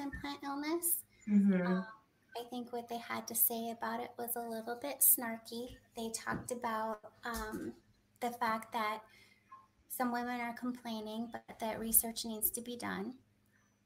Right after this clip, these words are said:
Speaker 1: But, um, the symptoms are so common, in fact, that the manufacturers produce a pamphlet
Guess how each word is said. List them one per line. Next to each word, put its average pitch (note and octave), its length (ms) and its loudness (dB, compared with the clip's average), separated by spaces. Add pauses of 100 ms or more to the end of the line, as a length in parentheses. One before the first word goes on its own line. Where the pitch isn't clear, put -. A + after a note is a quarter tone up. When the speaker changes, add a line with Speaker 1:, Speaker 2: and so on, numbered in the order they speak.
(320)
Speaker 1:
But, B3+ 300 2
um, A#3+ 440 -4 (720)
the C4 80 4
symptoms E4 500 6
are B3+ 180 0
so B3 440 4
common, A#3+ 640 -2
in G#3+ 160 -6
fact, - 640 -4
that A3 340 -2 (640)
the A#3 320 4
manufacturers B3+ 1040 4
produce A#3 880 2 (580)
a A#3 220 -4 (120)
pamphlet E4+ 540 -2